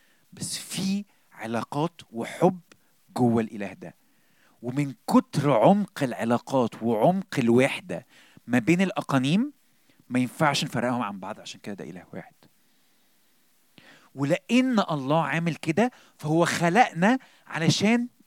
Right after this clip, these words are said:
نإكسبيرينس نوع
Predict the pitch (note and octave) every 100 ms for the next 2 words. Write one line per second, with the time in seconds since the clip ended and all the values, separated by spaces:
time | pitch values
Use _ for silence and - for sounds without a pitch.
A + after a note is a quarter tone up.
0 | _ - C3+ B2 C3 - - D#3+ - F#3
1 | A#3+ A3 G#3+ D#4+ F4 - - - _ _
2 | _ _ _ - F3 G#3+ A3